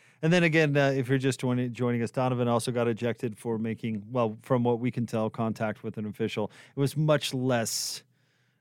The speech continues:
egregious than Joe's. So we'll see if there are any suspensions,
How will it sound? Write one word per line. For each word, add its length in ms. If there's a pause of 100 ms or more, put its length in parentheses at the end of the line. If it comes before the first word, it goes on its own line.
egregious 720
than 220
Joe's. 400
So 260
we'll 180
see 260
if 160
there 220
are 80
any 240
suspensions, 880